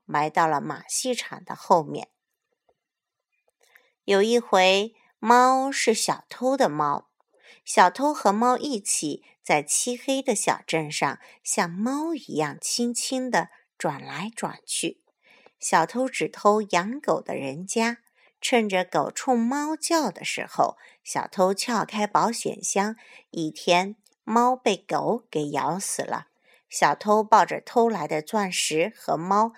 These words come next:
在夜晚的小镇上一边大声地哭，一边走，然后回到家里，把猫埋到了小小的院子里。有一回，猫是一个孤零零的老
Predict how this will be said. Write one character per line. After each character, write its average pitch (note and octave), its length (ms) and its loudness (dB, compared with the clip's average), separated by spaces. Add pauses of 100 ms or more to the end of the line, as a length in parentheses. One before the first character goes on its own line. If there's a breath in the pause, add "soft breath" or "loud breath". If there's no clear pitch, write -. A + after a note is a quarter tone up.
(240 loud breath)
在 F3+ 200 4
夜 G#3+ 260 0
晚 D#3 240 0
的 D#3 100 -6
小 - 360 -2
镇 F3+ 200 -4
上 E3 300 -2 (240 loud breath)
一 E3+ 140 -6
边 F#3 320 -2
大 F#3 280 -2
声 F3+ 300 -2
地 D#3+ 100 0
哭， G#3+ 420 -6 (120)
一 A3 180 -4
边 A3 320 -4
走， - 360 -4 (400 soft breath)
然 G3 280 2
后 A#3 400 2
回 E3+ 200 0
到 F3+ 180 6
家 G#3+ 320 0
里， F3+ 320 -8 (220 soft breath)
把 - 180 -6
猫 G#3+ 480 0
埋 D#3 260 -4
到 E3+ 200 4
了 D#3 120 -4
小 D#3+ 300 -10
小 G3+ 220 -4
的 - 120 -18
院 F#3 380 -2
子 - 160 -12
里。 - 260 -16 (1200)
有 D3+ 180 -2
一 D#3+ 160 -2
回， D#3 640 -4 (400)
猫 A#3 540 2
是 - 260 0
一 F3 80 0
个 E3 180 0
孤 A#3+ 240 2
零 C#4 300 0
零 C#4+ 240 -6
的 B3 100 0
老 D#3+ 240 -4